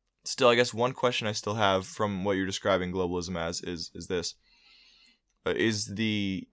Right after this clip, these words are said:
danger of globalism something intrinsic to it, or is it, uh, more arising from the way that, um, globalism would have to be enacted? What I mean by that is,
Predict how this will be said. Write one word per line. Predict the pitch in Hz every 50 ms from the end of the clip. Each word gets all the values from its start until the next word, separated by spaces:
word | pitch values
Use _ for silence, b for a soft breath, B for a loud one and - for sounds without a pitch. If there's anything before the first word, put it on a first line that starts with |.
| _
danger | - 110 107 117 127 135 127 135 139 139 139 139 127
of | - - 104 104 104
globalism | - 107 104 104 104 110 113 110 104 113 110 107 107 107 110 - _ _ _ _ _ _ _ _ _ _ _ _ _
something | - - - - 113 101 - 110 104
intrinsic | 98 90 90 - - - 120 127 123 131 131 - -
to | - 131 131 139
it, | 143 143 - - _ _ _ _ _ _ _ _ _ _ -
or | - 110 107 104 101
is | 87 98 107 98
it, | 107 104 87 - - _ _ _ _ _ -
uh, | 76 87 90
more | 92 98 101 104 107 110 110 110 110 107 101 - -
arising | - 95 95 98 98 98 98 104
from | - - 101
the | 95 92
way | 92 92 98 98 98 101
that, | 98 87 95 85 - - _ _ _ _ _ _ _ _ _ _ _ _ -
um, | - 92 90 87 85 80 82 80
globalism | - 95 104 104 101 92 101 92 92 101 95
would | 95 98
have | 110 98
to | - -
be | - 90 87
enacted? | 82 85 76 67 - - - -
What | 85 90 104
I |
mean | 107 110 110
by | 101 104 98
that | 95 92 90
is, | 90 90 -